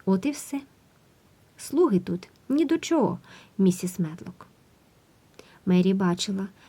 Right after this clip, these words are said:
лікар Крейвен страшенно невдоволений, проте не наважується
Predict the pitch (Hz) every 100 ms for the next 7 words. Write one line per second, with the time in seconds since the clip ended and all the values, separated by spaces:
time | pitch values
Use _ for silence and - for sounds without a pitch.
0 | - 190 208 190 220 180 - 190 240 185
1 | 165 180 - 180 180 - 185 170 170 175
2 | 175 180 190 175 180 185 196 190 _ _
3 | _ 220 220 - 320 330 _ - _ 277
4 | 269 247 240 302 208 175 -